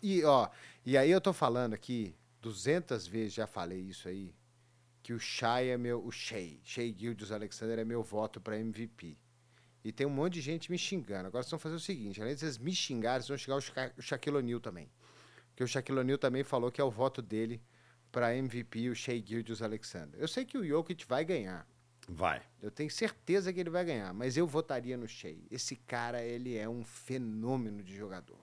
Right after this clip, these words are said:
Speaker 1: Esse, se o Shai Gilgeous-Alexander jogasse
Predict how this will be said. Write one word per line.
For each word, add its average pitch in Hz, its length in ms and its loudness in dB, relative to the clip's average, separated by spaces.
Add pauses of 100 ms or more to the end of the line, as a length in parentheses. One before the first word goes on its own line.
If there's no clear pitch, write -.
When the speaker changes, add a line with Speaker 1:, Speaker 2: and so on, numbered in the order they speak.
(760)
Speaker 1:
Esse, 135 380 -2
se 143 440 0
o - 40 -8
Shai 180 460 -2
Gilgeous-Alexander 107 1120 -4 (500)
jogasse 101 800 -2